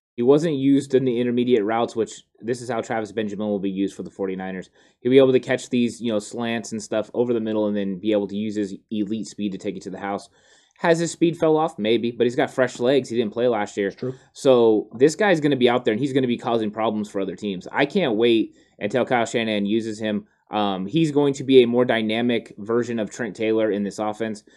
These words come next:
Speaker 1: He'll be
Speaker 2: I
Speaker 1: able
Speaker 2: like
Speaker 1: to
Speaker 2: that.
Speaker 1: operate in short space, um, and then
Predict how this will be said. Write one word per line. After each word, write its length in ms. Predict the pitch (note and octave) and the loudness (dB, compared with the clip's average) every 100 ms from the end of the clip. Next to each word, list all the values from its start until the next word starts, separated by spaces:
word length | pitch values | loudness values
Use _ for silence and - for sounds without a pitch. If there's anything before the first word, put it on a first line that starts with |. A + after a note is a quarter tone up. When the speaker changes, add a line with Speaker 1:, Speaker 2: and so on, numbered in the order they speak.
| _ | _
Speaker 1:
He'll 80 | A2 | 2
be 60 | B2 | 4
Speaker 2:
I 20 | |
Speaker 1:
able 60 | B2 | 4
Speaker 2:
like 60 | |
Speaker 1:
to 60 | A#2+ | 0
Speaker 2:
that. 60 | |
Speaker 1:
operate 300 | A#2 A2+ A#2 | -2 0 0
in 80 | A2 | 0
short 240 | G#2 A2 G#2 | -2 -4 -4
space, 460 | - A#2 A2+ - _ _ _ - | 0 0 0 -4 _ _ _ -8
um, 380 | G2 F#2 F2 - | -4 -4 -6 -6
and 140 | A2 | -4
then 220 | A2+ G#2 | -2 -4